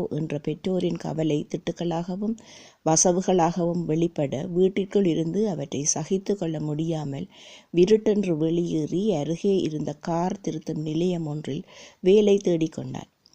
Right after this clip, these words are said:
வெட்டி பயலாக ஊர் சுற்றாமல் பொறுப்பாக வேலை ஒன்றில் சேர்ந்தது பெற்றவருக்கு நிம்மதி என்றாலும், கல்வி வளம் குன்றி கல்வியை முறித்து கொண்டானே என்ற வருத்தம் அவர்களை மிகவும் வாட்டியது.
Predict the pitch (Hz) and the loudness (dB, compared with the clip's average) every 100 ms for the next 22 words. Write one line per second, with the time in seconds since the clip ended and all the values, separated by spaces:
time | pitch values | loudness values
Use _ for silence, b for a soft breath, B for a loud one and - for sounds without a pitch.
0 | _ _ - 165 175 - 208 196 175 180 | _ _ -12 0 0 4 2 4 2 2
1 | 180 190 - 175 180 190 196 180 190 233 | 0 0 0 -2 0 -4 -4 -2 -2 -2
2 | 226 165 170 - 180 185 202 170 175 185 | -2 -2 -2 -2 -2 -2 0 2 4 4
3 | 185 165 165 175 170 160 160 170 147 120 | 2 0 -2 -4 -4 -2 0 -2 -4 -6
4 | - B B B B 175 175 208 208 208 | -8 B B B B 0 4 4 4 4
5 | 208 175 170 180 180 202 165 143 147 135 | 2 2 2 0 0 2 2 0 -2 -4
6 | 127 135 190 - 160 160 180 208 185 160 | -4 -6 -8 -4 0 0 2 0 2 0
7 | 165 175 165 160 160 131 185 B B B | 0 -2 -4 -4 -4 -6 -6 B B B
8 | _ 175 170 202 208 208 190 170 180 190 | _ 4 4 6 6 6 4 0 -2 -2
9 | - 180 180 175 180 180 156 151 151 143 | 0 0 0 0 0 0 0 -2 -2 -2
10 | 147 147 151 - 160 - 175 170 165 190 | -2 -4 -4 -2 -2 0 -2 0 0 0
11 | 202 202 208 180 147 160 151 135 131 | 0 0 0 0 -2 -4 -4 -4 -4